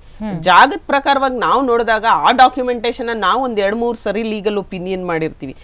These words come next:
Speaker 1: ಹ್ಮ್.
Speaker 2: ಯಾಕಂದ್ರೆ ಇಲ್ಲಿ ಒಬ್ರಿಗಿಬ್ರಿಗೆ ಸೈಟ್ ಕೊಡೋದಿಲ್ಲ, ನೂರಾರು ಜನಕ್ಕೆ ಸೈಟ್ ಕೊಡ್ತೀವಿ.
Speaker 1: ಹ್ಮ್.
Speaker 2: ನೂರಾರು ಜನ ಜವಾಬ್ದಾರಿ ಸಂಸ್ಥೆ ಮೇಲಿರುತ್ತೆ. ಹಾಗಾಗಿ ನಾವು ಹಂಡ್ರೆಡ್ ಪರ್ಸೆಂಟ್ ಡಾಕ್ಯುಮೆಂಟ್ ಇದ್ರೆ ಮಾತ್ರ ನಾವು ಕೂಡ ಗ್ರಾಹಕರಿಗೆ ನೀಡೋ ಅಂಥದ್ದು. ನಮ್ದು ಹಂಡ್ರೆಡ್ ಪರ್ಸೆಂಟ್ ಲೀಗಲ್ ಆಗಿದೆ, ನಮ್ ಲೀಗಲ್ ಒಪಿನಿಯನ್ ಇರುತ್ತೆ.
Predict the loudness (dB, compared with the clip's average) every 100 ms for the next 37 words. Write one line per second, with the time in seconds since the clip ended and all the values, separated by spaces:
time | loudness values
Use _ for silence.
0 | -16 -6 -4 -2 -2 0 -2 -4 -4 -4
1 | -4 -2 -4 -6 -4 -6 -4 -6 -4 -4
2 | -8 -8 -6 0 0 0 -4 -6 -6 -6
3 | -6 -8 -10 -8 -16 -16 -20 -18 -6 -2
4 | 0 0 -2 -4 -2 0 0 2 -2 -2
5 | -2 -2 0 0 0 0 -4 -6 -8 -12
6 | -10 -10 -10 -8 -2 -2 -2 -6 -6 -6
7 | -6 -6 -6 -6 -4 -4 -6 -8 -8 -10
8 | -10 -6 -4 -4 -6 -4 -4 -6 -8 -6
9 | -4 -6 -14 -14 -6 -6 -6 -8 -8 -6
10 | -4 -2 -4 -6 -10 -12 -8 -8 -8 -8
11 | -8 -8 -8 -8 -8 -8 -8 -6 -8 -6
12 | -2 0 0 -4 -8 -6 -8 -6 -6 -2
13 | -2 -4 -8 -10 -8 -8 -6 -8 -8 -12